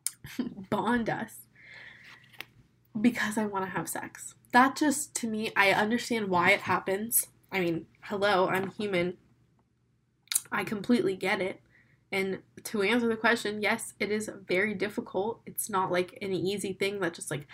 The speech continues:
happens. We don't date for four years and not have sex on accident. <laughs> That is an intentional choice because that's literally how God designed it. God literally designed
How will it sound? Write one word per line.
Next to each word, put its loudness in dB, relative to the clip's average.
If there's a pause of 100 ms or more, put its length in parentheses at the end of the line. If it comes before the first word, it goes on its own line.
(160)
happens. 0
We -2
don't -2 (380)
date 6
for -4
four -2
years 2
and -6
not -6
have -6
sex -10
on -2
accident. -4
<laughs> -10 (600)
That -8
is -2
an -4
intentional -4
choice -2 (320)
because 0 (240)
that's -4
literally 4
how -2
God 0
designed -2
it. -6
God -2 (140)
literally 0
designed -2